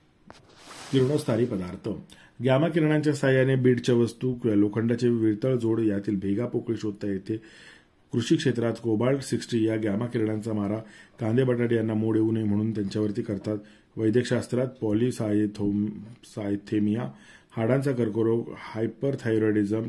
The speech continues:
ट्यूमर ओळखणे यासाठी किरणोत्सारी पदार्थांचा उपयोग होतो. त्याच्यानंतर काय आहे प्रश्न? तर सिरॅमिक. तर मडकी, माठ, भांडी बन-, बांधकामाच्या विटा,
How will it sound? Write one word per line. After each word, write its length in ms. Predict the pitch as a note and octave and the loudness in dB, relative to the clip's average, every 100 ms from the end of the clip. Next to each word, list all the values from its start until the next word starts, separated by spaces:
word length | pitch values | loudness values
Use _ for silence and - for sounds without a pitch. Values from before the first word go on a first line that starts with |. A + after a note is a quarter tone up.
| A#2 | -4
ट्यूमर 280 | A2+ A2 A#2+ | -2 0 0
ओळखणे 380 | A2 G#2 A2+ A2 | -2 -2 -4 -6
यासाठी 360 | G#2+ A2 A#2+ C3 - - _ - | -4 -6 -6 -8 -16 -20 _ -4
किरणोत्सारी 480 | G#2+ A#2+ A#2 B2 | -2 -2 -2 -4
पदार्थांचा 520 | A2+ G#2 G2+ G2+ G2 A2+ | -2 -4 -4 -6 -6 -4
उपयोग 300 | G2+ A2+ G#2+ | -4 -4 -4
होतो. 380 | E2 - D#2 - - _ - - - _ - | -8 -10 -10 -10 -10 _ -20 -20 -20 _ -16
त्याच्यानंतर 580 | - A2+ A2 G#2 C3 B2+ | -8 -6 -6 -6 -6 -4
काय 200 | C3 C3+ | -2 0
आहे 120 | C3+ | 0
प्रश्न? 360 | B2 - D3 D#3 B2+ | -4 -6 -6 -6 -8
तर 60 | A#2+ | -10
सिरॅमिक. 560 | - C3 B2+ A#2+ F#2 - - - _ | 0 4 4 2 -2 -6 -20 -20 _
तर 80 | C3+ | 0
मडकी, 540 | B2 B2 A#2+ - C3+ A#2 | 2 4 2 0 0 2
माठ, 640 | A2+ A2+ A#2 A#2+ - A2 | 0 0 0 0 -2 -8
भांडी 500 | G2+ G2+ G#2+ G#2+ A#2+ | -2 0 2 4 4
बन-, 240 | G#2+ G#2 | 2 2
बांधकामाच्या 560 | G2 G2+ G#2 A#2 A#2 A#2 | 2 0 0 0 0 0
विटा, 320 | G#2+ G2+ | 0 -2